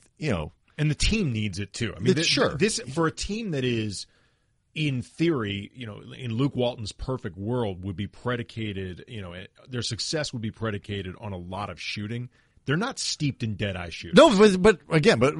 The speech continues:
Speaker 1: remember, though, Lopez is a thirty percent. This is one of the things that, that st-, has stuck out to me,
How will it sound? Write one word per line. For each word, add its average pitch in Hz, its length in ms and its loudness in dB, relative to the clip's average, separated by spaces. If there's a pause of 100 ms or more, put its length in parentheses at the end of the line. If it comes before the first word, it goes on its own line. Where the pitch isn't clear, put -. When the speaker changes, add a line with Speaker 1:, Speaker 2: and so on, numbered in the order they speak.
(240)
Speaker 1:
remember, 185 400 8
though, 160 140 10
Lopez 180 480 8
is 127 140 2
a 127 60 4
thirty 131 260 2
percent. 135 280 -2
This 269 180 4
is 180 100 0
one 190 220 4
of 175 40 4
the 156 80 2
things 147 280 0
that, 127 180 -2
that 117 160 2
st-, - 240 -2
has 117 200 4
stuck 131 260 4
out 110 180 4
to 107 80 -2
me, 104 320 2